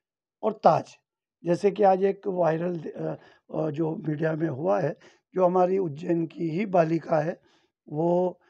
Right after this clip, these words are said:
मिस इंडिया बनी है और उसको जो ताज मिला है, वो गर्व की बात है उज्जैन के लिए और भगवान महाकाल उसे और यशस्वी भी करे। लेकिन उस ताज का भगवान महाकाल के समक्ष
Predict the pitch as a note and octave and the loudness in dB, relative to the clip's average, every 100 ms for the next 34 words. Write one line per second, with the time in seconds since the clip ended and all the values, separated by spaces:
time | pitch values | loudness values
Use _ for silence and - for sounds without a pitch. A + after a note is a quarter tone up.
0 | _ _ - D#3+ E3+ G3+ - - E3+ D3+ | _ _ -6 0 2 2 -2 -6 -4 2
1 | E3+ F3+ B2 B2+ G3 C#3 C#3 _ _ _ | 4 4 2 0 2 0 -2 _ _ _
2 | _ - D#3 E3 - F#3 E3 F3 - F3 | _ -6 -4 -4 -4 -6 -4 -6 0 2
3 | F#3+ E3+ D#3 D3 D#3+ - B3+ G#3+ G#3 G#3 | 2 -2 -4 -4 -6 -6 -8 -2 0 2
4 | G3 D#3 F#3+ F3+ F3+ A3 - - _ - | 0 -2 0 0 0 -6 -10 -20 _ -4
5 | D#3+ F#3+ G#3 E3 D#3 C3 C3 B2+ - _ | 0 6 6 6 0 -2 -4 -6 -10 _
6 | _ _ _ _ - D#3+ F#3+ G3+ G#3+ D#3+ | _ _ _ _ 0 6 6 6 0 2
7 | G3+ G#3 F3 G3 G3+ G3 F#3+ A#3 G#3+ G3+ | 2 4 2 0 0 0 0 0 2 0
8 | F3 G#3+ F#3 G#3+ F3+ E3 E3+ C#3 _ _ | -2 -4 -4 -4 -4 -8 -12 -18 _ _
9 | _ - F#3 A3+ F#3+ D3 G2 _ _ _ | _ 0 6 6 4 -6 -10 _ _ _
10 | _ _ E3 A3 - - F#3 F#3 - G#3+ | _ _ -10 -10 -8 -2 0 0 -2 0
11 | G#3 G#3+ - _ _ _ _ A3 C#3+ E3+ | 0 -2 -8 _ _ _ _ -14 -10 -6
12 | F3+ G#3 G3 C#3+ C#3 F3+ F#3+ G#3 G3+ - | -6 -6 -8 -8 -8 -2 -2 -2 -6 -8
13 | E3+ F3+ F3+ - | -6 -4 -6 -12